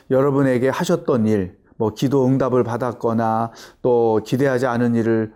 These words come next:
어, 하나님이 하셨거나 그런 일들이 있으면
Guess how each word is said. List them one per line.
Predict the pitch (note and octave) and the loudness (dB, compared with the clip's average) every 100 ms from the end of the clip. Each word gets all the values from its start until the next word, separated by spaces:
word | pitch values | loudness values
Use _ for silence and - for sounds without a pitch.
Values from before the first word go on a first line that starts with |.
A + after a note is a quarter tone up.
| _ | _
어, | G#2+ F#2+ F2+ | -8 -6 -8
하나님이 | - - D#3 C#3+ B2 A2+ | -12 -10 -4 0 0 -2
하셨거나 | - C3+ C3+ C#3 A#2 A2+ A2 - - - | -6 -6 -4 -2 -2 -2 -4 -6 -16 -10
그런 | - D#3 F3 | -2 2 2
일들이 | C#3+ C#3+ D3 C#3+ C#3+ C#3+ C3+ C3+ B2+ B2+ B2+ E3 | 2 2 2 2 4 4 4 4 4 2 2 0
있으면 | A#2+ - B2 C3 E3 G2+ | 0 0 0 0 0 -4